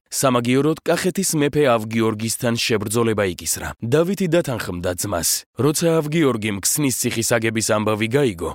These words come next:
წამოვიდა ჯარით და ციხეს ალყა შემოარტყა. ალყა სამ თვეს გაგრძელდა, მაგრამ უშედეგოდ. რადგან ციხეს საიდუმლო გასასვლელი ქონდა მდინარეზე, საიდანაც სანოვაგითა და სასმელი წყლით მარაგდებოდა. სამი თვის მერე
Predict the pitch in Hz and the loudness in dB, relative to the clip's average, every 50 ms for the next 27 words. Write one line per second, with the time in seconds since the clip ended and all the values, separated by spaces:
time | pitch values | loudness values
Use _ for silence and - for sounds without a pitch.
0 | - _ _ - 147 151 170 180 170 185 170 175 185 151 127 147 147 156 151 151 | -12 _ _ 0 2 2 2 2 2 2 2 2 2 2 2 2 2 2 2 0
1 | - - 135 160 156 - - 147 123 123 131 123 - - 135 131 127 - 131 113 | -2 -2 -2 -2 0 0 -2 -2 0 0 0 -2 -2 0 0 -2 0 0 -2 0
2 | - 127 113 101 90 80 76 78 - - - 78 - _ - 135 165 180 175 - | 0 0 -2 -2 -4 -6 -8 -10 -10 -10 -10 -10 -6 _ 2 2 2 2 2 0
3 | 196 180 - 180 165 156 147 - 151 147 120 110 127 117 90 90 87 87 82 80 | 0 2 2 2 0 0 0 0 0 0 0 2 0 0 0 -2 -6 -8 -8 -8
4 | 80 85 - - _ _ _ _ _ - 110 113 113 113 135 143 143 131 - - | -10 -12 -14 -14 _ _ _ _ _ 0 0 2 2 2 2 0 0 0 -2 -2
5 | 98 76 71 - - - - - _ _ _ _ - - 117 117 113 113 120 110 | -4 -6 -8 -12 -14 -14 -16 -18 _ _ _ _ -2 0 0 2 2 2 0 0
6 | 104 - - 123 120 - - 135 135 - - - 160 147 143 143 139 143 139 127 | 0 -2 -2 -2 -2 0 0 0 0 0 0 0 2 2 2 2 0 0 2 2
7 | 135 135 135 131 123 135 131 - 139 139 135 143 131 - 123 113 104 104 104 107 | 0 2 0 0 -2 -2 -4 -2 0 0 0 0 -2 -2 -2 -2 0 0 0 0
8 | 107 104 113 110 113 110 101 101 95 101 104 - - 110 104 104 104 107 110 117 | 0 -2 -2 0 0 0 0 0 -2 -2 -2 -2 0 0 0 0 0 0 0 0
9 | 131 139 - - _ _ - - - 170 180 185 190 175 170 175 165 175 - - | 0 -2 -4 -6 _ _ -6 -2 0 2 2 2 2 2 2 0 -2 -2 -2 -2
10 | 170 160 185 185 - - 147 127 - 139 131 120 113 117 110 - 117 113 107 - | 0 0 0 0 0 0 0 0 0 0 0 0 0 0 -2 -2 -4 -4 -4 -2
11 | 113 107 107 104 95 95 90 87 76 76 76 78 - - _ - - - 135 127 | 0 0 0 0 -2 -4 -6 -6 -6 -6 -8 -8 -8 -10 _ -6 -2 0 2 2
12 | 117 110 - - 101 - - 123 135 139 135 104 87 | 2 0 -2 -4 -4 -2 0 0 2 2 0 0 -4